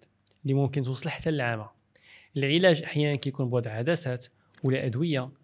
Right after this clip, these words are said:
وفي بعض الحالات المتقدمة كيكون الحل هو استبدال القرنية، وهذا ما كنسميو زرع القرنية. المشكل هنايا في توفر القرنيات والناس متبرعين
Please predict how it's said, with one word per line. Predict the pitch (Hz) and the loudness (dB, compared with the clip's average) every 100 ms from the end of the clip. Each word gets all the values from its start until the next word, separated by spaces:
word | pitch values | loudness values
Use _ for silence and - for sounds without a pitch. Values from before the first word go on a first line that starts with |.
| _ _ | _ _
وفي | 143 160 | -6 2
بعض | 175 147 | 4 2
الحالات | - 151 160 156 | 0 0 0 0
المتقدمة | 147 143 - 120 180 | -2 -2 -4 -2 -2
كيكون | 185 156 - | -2 -4 -2
الحل | 143 - 202 - - | -2 -2 -4 -6 -4
هو | 147 | -2
استبدال | 143 - 127 165 | -2 -2 0 0
القرنية، | 160 139 120 110 - _ _ - - - - | 0 -2 -4 -6 -12 _ _ -20 -20 -12 -2
وهذا | 120 139 | 2 2
ما | 139 | 2
كنسميو | 127 131 117 123 120 165 175 - _ - | 0 -2 -2 -4 -2 -2 -6 -14 _ -14
زرع | 104 147 156 - | -2 0 0 -6
القرنية. | - - 143 113 101 - _ _ - - _ | -10 -2 -2 -2 -6 -14 _ _ -20 -20 _
المشكل | 165 170 170 | 2 2 4
هنايا | 165 151 165 208 | 4 4 4 2
في | 202 | 0
توفر | - 170 165 202 | 0 0 2 -2
القرنيات | 165 165 151 156 170 127 - - _ _ | -2 0 0 0 0 -4 -6 -16 _ _
والناس | 135 127 180 - | 0 2 0 0
متبرعين | 156 143 131 123 117 123 170 | -2 -2 -4 -4 -4 -4 -6